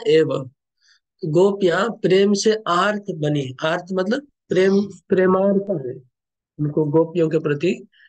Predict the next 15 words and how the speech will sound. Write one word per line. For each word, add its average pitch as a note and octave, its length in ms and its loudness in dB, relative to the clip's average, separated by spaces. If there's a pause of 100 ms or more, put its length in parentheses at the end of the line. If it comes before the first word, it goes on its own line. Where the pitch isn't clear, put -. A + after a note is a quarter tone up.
(420)
कृष्ण E3+ 320 0
के E3 80 0
प्रति D#3+ 280 0
बहुत D#3 360 -2
प्रेम G3 300 0
है। C#3 200 -8 (1700)
इसलिए, E3+ 540 2 (1900)
आ, C3+ 320 -4 (1120)
इसलिए F3+ 600 2 (680)
तो D#3 380 -2
लीला F#3 440 2
गाने F3+ 320 0
न G3+ 100 2
महान F#3+ 640 0 (140)
उदय, D#3+ 360 2